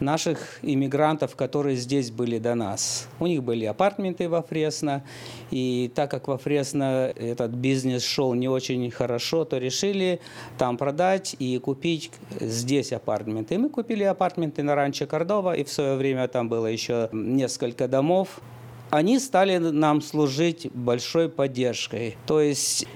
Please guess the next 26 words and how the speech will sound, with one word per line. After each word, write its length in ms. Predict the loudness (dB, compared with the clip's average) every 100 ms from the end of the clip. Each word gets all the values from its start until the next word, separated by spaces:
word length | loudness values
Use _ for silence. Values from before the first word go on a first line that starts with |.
| -14 -2
есть 300 | 4 4 4
люди, 260 | 2 2 2
которые 720 | 0 2 4 6 6 6 6
работают 520 | 6 6 4 4 0
в 60 | -2
объединении, 760 | -2 -2 0 0 0 -4 -6 -12 -16 -12 -8
которые 640 | -4 -2 2 4 4 2 -2 -8
свое 380 | 0 4 6 6
время 540 | 6 6 6 4 0 0
расходуют 580 | 2 2 0 0 0 -2
для 120 | -2
того, 260 | -2 -2 -2
чтобы 560 | -2 -2 0 -2 -4 -10 -10
наше 360 | -4 -2 -2 -2
объединение 520 | -2 0 0 2 0
могло 560 | 0 0 4 4 4 0 -18 -8
административно 880 | -4 -2 0 -2 -2 -2 2 2 2
двигаться, 500 | -2 -4 -4 -4 -6 -4
то 220 | -2 0
мы 320 | 0 0 0 0
оплачиваем 800 | 0 2 2 2 0 2 0 -2 -8 -20 -4
небольшие 680 | 0 2 2 0 2 2 2
суммы, 560 | 0 0 2 2 0 0
но 500 | 0 2 2 0 -2
как, 300 | -2 -2 0
а, 400 | 2 4 4 0